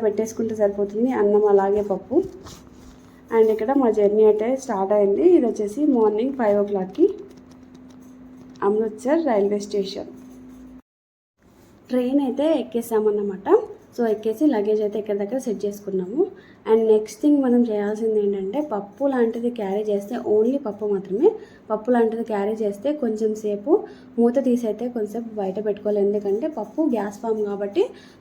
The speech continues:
తొందరగా అందులో గ్యాస్ అనేది ఫామ్ అవుతుంది. So మొత్తం పొంగుతుంది, స్మెల్ వస్తుంది. అందుకోసం అని చెప్పేసి పప్పు కొంచెంసేపు బయట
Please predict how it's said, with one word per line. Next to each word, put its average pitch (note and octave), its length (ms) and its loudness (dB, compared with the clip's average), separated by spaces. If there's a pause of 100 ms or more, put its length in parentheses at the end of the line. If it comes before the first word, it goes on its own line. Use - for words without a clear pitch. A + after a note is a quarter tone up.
(100)
తొందరగా A3+ 560 -2 (180)
అందులో A3 260 -2 (120)
గ్యాస్ G3+ 280 -2
అనేది A3+ 240 2 (100)
ఫామ్ G#3 280 -2
అవుతుంది. G#3 400 -4
So C#4+ 140 -4
మొత్తం B3 240 -4 (100)
పొంగుతుంది, G#3 560 0
స్మెల్ G3+ 300 0
వస్తుంది. G#3 360 -2 (440)
అందుకోసం A3+ 440 -2
అని G#3+ 120 2
చెప్పేసి A3+ 360 -4
పప్పు G3+ 240 -10
కొంచెంసేపు G3+ 360 -4
బయట F#3+ 100 -4